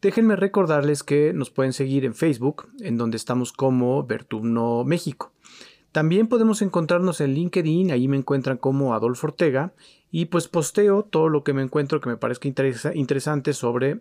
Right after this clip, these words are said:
eh, negocios, eh, relacionados con veganismo o con alimentación plant-based. Si les gusta el podcast, por favor,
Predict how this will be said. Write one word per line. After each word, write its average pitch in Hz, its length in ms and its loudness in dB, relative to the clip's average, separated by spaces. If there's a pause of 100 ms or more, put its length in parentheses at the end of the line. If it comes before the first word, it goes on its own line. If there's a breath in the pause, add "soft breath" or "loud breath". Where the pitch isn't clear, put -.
eh, - 100 -10
negocios, 123 760 -2
eh, 120 280 -2
relacionados 117 460 -4
con 123 100 -2
veganismo 131 880 -2
o 127 340 0
con 123 200 -2
alimentación 113 680 -4
plant-based. 104 680 -10 (800 loud breath)
Si - 180 -2
les 226 160 2
gusta 220 220 0
el 214 80 0
podcast, 185 360 0
por 127 120 -10
favor, 160 420 0